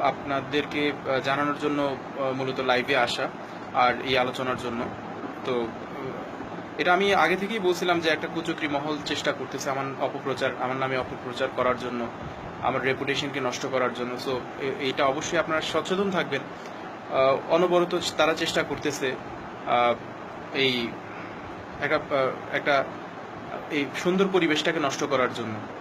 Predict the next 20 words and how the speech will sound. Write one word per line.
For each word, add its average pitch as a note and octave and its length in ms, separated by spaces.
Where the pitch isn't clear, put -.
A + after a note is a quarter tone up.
তারা D3+ 140
চাইতেছে F3+ 420
না F3 80
কোনো E3+ 180
মতেই D#3 260
যে C#3+ 120
আমি C#3+ 220
আপনাদের C#3 300
সামনে C#3 300
আসি, B2 360
আপনাদের C3+ 360
সাথে C3+ 260
এই C#3 100
কথাগুলো C3 360
আমি C3+ 140
শেয়ার D3 300
করি। A#2 180
তো - 40
যাই F3 140
হোক, G3+ 120